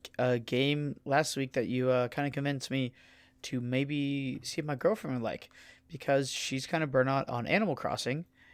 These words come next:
and I was like, "Hey, why don't you load up My Time at Portia?" which you told me about previously,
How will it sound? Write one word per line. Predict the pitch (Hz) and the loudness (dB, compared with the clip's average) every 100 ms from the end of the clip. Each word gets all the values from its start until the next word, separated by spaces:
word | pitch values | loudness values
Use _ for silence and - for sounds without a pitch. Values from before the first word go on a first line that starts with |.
| - _ | -20 _
and | 135 | -2
I | 131 | 0
was | 127 | 0
like, | 123 | -2
"Hey, | - 262 220 | -2 0 0
why | 120 127 | 2 2
don't | 143 139 - | 2 0 -2
you | 127 123 117 120 _ _ _ _ _ | 0 0 -2 -6 _ _ _ _ _
load | 120 127 123 | 2 4 6
up | 120 120 - - | 4 2 -4 -6
My | 123 | -4
Time | - 113 | -2 -4
at | - | -4
Portia?" | - 220 - 151 180 _ _ | 0 2 2 -2 -4 _ _
which | - 135 123 123 110 - - - | -14 -10 -2 -2 -2 -10 -12 -12
you | 117 113 107 117 - | -4 -2 -2 -6 -4
told | 113 110 | -4 -2
me | |
about | 113 117 - | -2 -2 -2
previously, | 113 113 - - 151 | -4 -6 -6 -6 -6